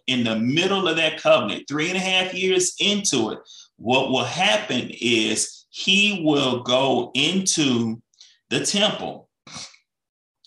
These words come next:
and he will go into the holiest of place in the temple, which is the Holy of Holies. It's a,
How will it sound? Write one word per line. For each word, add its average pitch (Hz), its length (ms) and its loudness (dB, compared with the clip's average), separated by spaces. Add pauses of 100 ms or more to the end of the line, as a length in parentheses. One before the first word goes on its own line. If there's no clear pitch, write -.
(240)
and 127 200 4
he 160 320 0
will 165 200 2
go 147 280 2
into 135 280 0
the 113 100 -2
holiest 190 800 0
of 190 180 -4
place 165 480 -2
in 156 220 0
the 160 100 -4
temple, 160 500 -2
which 120 220 0
is 120 220 -2
the 107 100 -2
Holy 147 500 0
of 147 140 -2
Holies. 156 580 0
It's 107 220 -2
a, 98 60 -8